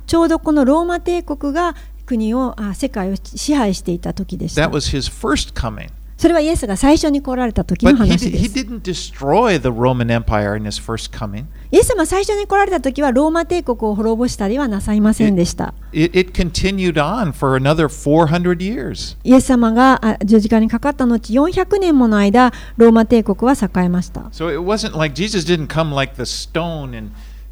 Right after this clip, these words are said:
Speaker 2: i-, i-, at that time, like the stone in Nebuchadnezzar's vision that destroyed everything.He,
Speaker 1: この、
Speaker 2: he didn't come like this.I'm sorry.
Speaker 1: でもこのイエス様が来た時にはまだそのネブカデネザルの夢の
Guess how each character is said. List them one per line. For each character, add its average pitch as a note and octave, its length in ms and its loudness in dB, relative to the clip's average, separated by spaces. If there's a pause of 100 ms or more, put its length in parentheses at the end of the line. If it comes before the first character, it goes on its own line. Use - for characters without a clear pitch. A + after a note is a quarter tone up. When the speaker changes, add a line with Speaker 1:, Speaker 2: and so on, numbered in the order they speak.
Speaker 2:
i-, B2+ 40 -6
i-, B2 360 -8
at B2 100 -8
that D3 160 -4
time, C#3 180 -2
like C3 140 -4
the C3 80 -6
stone E3 400 -6
in C3 80 -6
Nebuchadnezzar's C3+ 680 -6
vision C#3 360 -6
that A#2+ 240 -10
destroyed C#3 640 -10
everything.He, - 1800 -16
Speaker 1:
こ C#4+ 120 0
の、 A3+ 160 -4
Speaker 2:
he - 0 -
didn't D#3 260 -12
come A#2 320 -16
like A2 240 -16
this.I'm - 800 -18
sorry. - 240 -18 (720)
Speaker 1:
で C#4+ 120 0
も C4+ 100 -2
こ C4 80 0
の B3 160 0
イ C#4 80 -2
エ F4+ 60 0
ス - 60 -8
様 E4 160 0
が C4+ 100 0
来 - 100 -12
た E4+ 140 0
時 C#4+ 240 -2
に C#4+ 100 2
は D4 140 4
ま B3 160 4
だ G3 280 2
そ G#3 120 4
の G3 80 6
ネ G#3 100 6
ブ A3 100 4
カ A#3 140 0
デ A#3 80 2
ネ A#3 160 4
ザ G#3+ 140 2
ル F#3 100 0
の F#3 100 0
夢 G3+ 300 2
の C#4+ 240 2